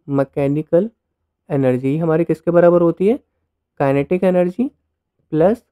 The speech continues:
potential energy के बराबर होती है। और जो kinetic energy का formula होता है वो हमारे यहाँ पे क्या होता है, Half m v square,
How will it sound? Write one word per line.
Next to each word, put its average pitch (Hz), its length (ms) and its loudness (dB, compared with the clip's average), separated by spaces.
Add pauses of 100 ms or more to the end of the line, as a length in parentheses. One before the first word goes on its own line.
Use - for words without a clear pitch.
(460)
potential 147 580 0 (100)
energy 143 380 0
के 226 140 2
बराबर 156 380 2
होती 185 240 -2
है। 220 120 -2 (380)
और 151 100 0
जो 190 80 -2
kinetic 143 440 -4
energy 185 240 0
का 196 100 0
formula 190 320 2
होता 185 160 0
है 190 40 0
वो 190 100 0
हमारे 185 300 0
यहाँ 185 160 -2
पे 185 100 -6
क्या 185 120 -2
होता 180 140 -2
है, 196 120 -4
Half 151 340 0 (140)
m 156 240 -2 (460)
v 147 160 2
square, - 340 -4